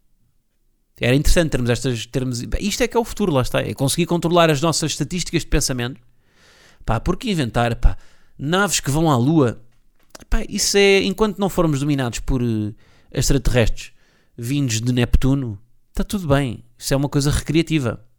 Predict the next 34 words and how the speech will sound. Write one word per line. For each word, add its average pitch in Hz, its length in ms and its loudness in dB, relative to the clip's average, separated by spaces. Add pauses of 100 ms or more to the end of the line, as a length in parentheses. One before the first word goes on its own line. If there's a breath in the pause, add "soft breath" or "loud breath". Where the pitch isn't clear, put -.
(480)
Então 185 140 -2
olhem 202 120 0
lá, 160 120 0
vocês 139 260 0
conseguirem 160 380 0
controlar 143 420 2
e 160 60 2
terem 156 160 4
estatísticas 156 800 -2 (1300 soft breath)
tipo 160 160 2
Spotify, 156 760 2 (100)
em 165 160 2
que 196 440 -4 (960)
vos 135 140 -6
dizia 151 600 0 (380 soft breath)
que, 151 500 2
olha, 123 420 2 (440)
há 131 100 -4
mais 160 260 4
vinte 170 160 0
e 185 60 0
três 180 200 2
por - 140 4
cento 151 180 2
da 131 60 -6
população 160 720 0 (720)
que - 120 -8
pensa 165 420 4
pelo 170 220 4
menos 165 240 2
uma 160 100 4
vez 147 160 -2
por 156 160 2
dia 185 400 2